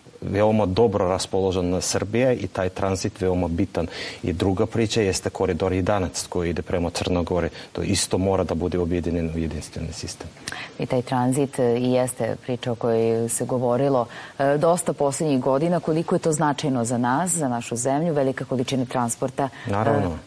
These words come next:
Speaker 2: su na toj deonici.
Speaker 1: Naravno, drumski saobraćaj,
Speaker 2: Mhm.
Speaker 1: on jeste dobar, ali on nije jeftin, to
Speaker 2: Tako
Speaker 1: prvo.
Speaker 2: je.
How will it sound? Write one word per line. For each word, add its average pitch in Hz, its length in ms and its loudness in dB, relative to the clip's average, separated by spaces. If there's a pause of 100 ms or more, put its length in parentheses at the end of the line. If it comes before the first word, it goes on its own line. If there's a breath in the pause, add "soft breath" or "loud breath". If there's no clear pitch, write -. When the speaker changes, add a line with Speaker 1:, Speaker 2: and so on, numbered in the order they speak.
Speaker 2:
su 151 240 -2
na 143 240 0
toj 170 220 -2
deonici. 139 680 0
Speaker 1:
Naravno, 104 400 2
drumski 110 480 2
saobraćaj, 107 600 2
Speaker 2:
Mhm. 95 80 2
Speaker 1:
on 92 120 0
jeste - 380 0
dobar, 110 400 0
ali 98 300 0
on 95 140 0
nije 95 360 0
jeftin, 107 420 0
to - 140 -4
Speaker 2:
Tako 123 180 -2
Speaker 1:
prvo. 101 140 2
Speaker 2:
je. 135 120 0